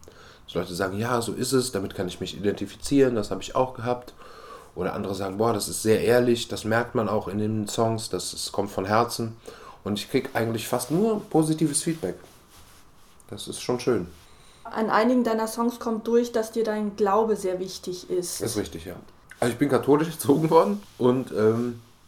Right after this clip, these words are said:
Speaker 1: glaube auch an Gott und, äh, beten gibt mir auch viel Hoffnung.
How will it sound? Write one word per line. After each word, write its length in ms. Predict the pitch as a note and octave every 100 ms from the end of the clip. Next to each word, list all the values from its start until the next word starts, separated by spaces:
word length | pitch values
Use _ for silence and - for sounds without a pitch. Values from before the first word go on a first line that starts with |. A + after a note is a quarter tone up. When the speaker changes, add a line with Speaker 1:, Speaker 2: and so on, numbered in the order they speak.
| - - G#2+
Speaker 1:
glaube 380 | A2+ C3 -
auch 360 | F3 G3 - -
an 120 | C3
Gott 280 | C#3 G3 - -
und, 280 | A#2+ B2+ A#2+
äh, 260 | A2+ A#2 A2+ - _ _ _ - -
beten 420 | A#2+ C#3 D3+ C#3+
gibt 200 | B2+ -
mir 160 | B2 A#2
auch 260 | A2+ - -
viel 300 | - B2 A2+
Hoffnung. 420 | A#2+ D3+ E3